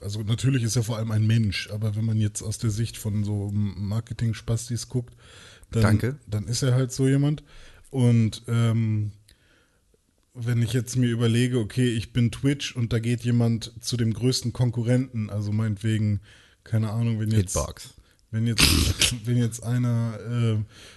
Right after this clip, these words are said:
Speaker 1: von, ähm, ach, was kann man denn da machen? Äh, irgendwie ein, ein Spieler von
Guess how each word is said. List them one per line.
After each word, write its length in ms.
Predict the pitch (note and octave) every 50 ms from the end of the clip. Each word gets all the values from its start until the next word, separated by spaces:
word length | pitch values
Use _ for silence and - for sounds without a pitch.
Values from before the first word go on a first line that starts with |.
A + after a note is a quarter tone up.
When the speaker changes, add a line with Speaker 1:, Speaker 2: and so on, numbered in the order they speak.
| _ _
Speaker 1:
von, 640 | - - - B2 A#2 A2+ A2 A2 A2 A2 A2 G#2 E2
ähm, 560 | G#2 A2+ A2+ A2 A2 A2 G#2+ G#2+ G#2+ G2+ F#2+ F2 - _ _ - - - _ _
ach, 260 | - - F#2 - - -
was 180 | F#2+ - -
kann 160 | - - A2
man 120 | A2 A2 A2
denn 140 | G#2+ G#2 G#2
da 80 | G#2
machen? 360 | G2+ A2 B2 A2+ G#2 F#2+ F2+ - _ _ _ _ _ _ _ _ _ _ _ _ -
Äh, 80 | - G2+
irgendwie 600 | G2+ G#2 G#2+ G#2 - A2 A2 A2+ G2+ G#2+ A2 A2
ein, 400 | A2 G#2+ G#2+ G#2+ G#2+ - G2 G#2
ein 60 | G#2
Spieler 760 | - - - - - - A#2 A#2+ A#2+ A#2 A#2 A2+ A2+ A2 G#2 G2 - - - - F#2+ G#2+ - -
von 560 | - - A2+ G#2+ G#2+ G#2+ G#2 G2+ F#2+ F#2+ F#2